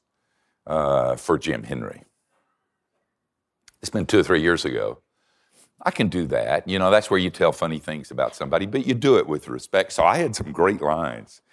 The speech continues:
And I got there to the head table, and all the politicians were here from Orlando and Central Florida and a lot of bigwigs. And I opened up the bulletin for the evening. It was a fine dinner. And I looked for the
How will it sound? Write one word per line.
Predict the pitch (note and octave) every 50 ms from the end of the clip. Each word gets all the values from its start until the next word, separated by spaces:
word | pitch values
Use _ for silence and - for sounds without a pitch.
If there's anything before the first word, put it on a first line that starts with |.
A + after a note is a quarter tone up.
| _ - - _ _ _ _
And | - G#2+ A#2+
I | A2+
got | G#2+ C3+ D#3 E3+ -
there | D#3 C#3 B2
to | G#2+ G#2+
the | F2 F2
head | D#2+ G#2+ A2 G#2+
table, | F#2 G#2 A2 A2 G#2+ A#2+ G#2+ F2+
and | F2 F#2
all | G2 B2 C#3 C#3+
the | B2+ A2
politicians | F#2+ - A#2+ A2 A#2 B2 A#2 - A#2 G#2+ - - A2+ G#2+ A2 G#2
were | - F#2+ G2+ G2 F2+
here | E2 G2+ G#2 G#2 G2 G2 F#2
from | - - F#2+ F#2+ G2
Orlando | F2+ F2 G2+ G2+ G2 G2+ G2+ G2+ G#2 G2+ G2+ G2 G2 G2 G2 G2
and | F#2+ G2 F#2
Central | - - G#2 G2 G2 G#2 F#2
Florida | E2+ - F2 F2 F2+ F#2 F#2+ F2 E2+ F2+ - - _ - - - - -
and | D#2 E2
a | E2
lot | F2 F2 G2 G2+ G#2+ G#2+
of | F#2+ D2+ D2 -
bigwigs. | G#2+ A#2 G2 F2+ F#2+ G#2+ A2 G#2 G#2+ G#2 G2 -
And | F#2 F#2
I | G2 B2+
opened | D3 D#3 D3+ - C#3 A2+
up | G2+ G2+ G#2 - - - - - - - -
the | - G#2
bulletin | E2+ C#2+ - C#3 G3+ A3 E3+ - G#2+ E2+ D#2
for | - - G#2+ F2+
the | D#2 G2
evening. | G#2+ C#3+ F#3 F3+
It | F#2+
was | D#2 -
a | D2+
fine | - - - D3+ A#2+ F3+ F#3 C3+ F2+
dinner. | D#2 G2+ C3 - D3 F2 F2+ - _ _ - - - - _
And | - F#2+ G#2 G2+
I | F#2+
looked | G2 G#2 A#2+ D#3 A3+ A3 -
for | - D#3
the | B2 A2 G2+ F#2 E2+ -